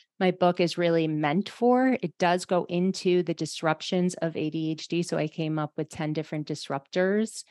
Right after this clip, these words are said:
and we talk about that. It's everything between underwhelm and overwhelm and what happens with your brain when you go through each disruptor.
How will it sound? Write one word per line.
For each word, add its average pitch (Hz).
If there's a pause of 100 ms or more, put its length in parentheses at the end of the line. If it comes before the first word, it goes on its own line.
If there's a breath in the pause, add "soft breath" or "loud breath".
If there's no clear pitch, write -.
(460)
and 165
we 156
talk 151
about 147 (200)
that. 156
It's 156
everything 151
between 147
underwhelm 160
and 151
overwhelm 165
and 156
what 156
happens 156
with 160
your 156
brain 151
when 151
you 156 (260)
go 160
through 160
each -
disruptor. 165